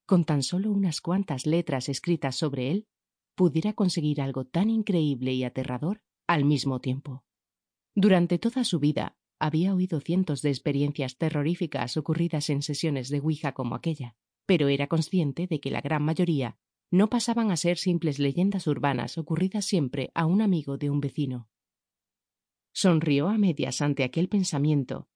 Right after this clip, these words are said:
intentando infundirse algo de valor, mientras que se repetía una y otra vez que no había nada por lo que preocuparse. Despacio, levantó la mano y depositó su tembloroso dedo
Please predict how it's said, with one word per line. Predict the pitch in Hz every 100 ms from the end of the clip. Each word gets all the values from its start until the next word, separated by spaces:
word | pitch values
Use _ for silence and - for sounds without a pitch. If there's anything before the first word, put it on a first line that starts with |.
| _ _
intentando | 202 175 156 143 185 233
infundirse | 220 - 147 156 160 147 131
algo | 196 202
de | 151
valor, | 131 135 131 - _ _ -
mientras | 190 156 147 143
que | 170
se | - 165
repetía | 156 143 180 202 190
una | 175 170 135
y | 143
otra | 160 135
vez | 127 131 - _ _ _
que | - 160
no | 165
había | 226 226
nada | 180 127 127
por | 156 147
lo | 143
que | 143
preocuparse. | 143 139 - 139 135 - 127 123 _ _ _ _ _ _ _ _
Despacio, | 147 147 196 214 165 127 - _ _ _
levantó | 180 160 143 127 165 175
la | 135
mano | 123 185 208 _ _ _ -
y | 185
depositó | 165 139 - 139 196
su | - 208
tembloroso | 156 139 127 135 185 160
dedo | 131 131 127